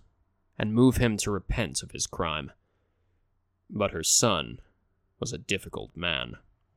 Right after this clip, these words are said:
Flying into another storm of fury over the lies of his wife,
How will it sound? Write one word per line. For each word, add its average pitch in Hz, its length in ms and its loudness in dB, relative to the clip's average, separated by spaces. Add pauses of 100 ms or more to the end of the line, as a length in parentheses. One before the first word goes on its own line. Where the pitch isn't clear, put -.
(1400)
Flying 143 440 12
into 127 280 8
another 123 260 10
storm 107 500 4
of 95 120 -2
fury 98 640 -2
over 101 180 -2
the 101 80 -2
lies 107 380 4
of 98 80 -6
his 92 160 -6
wife, 101 500 2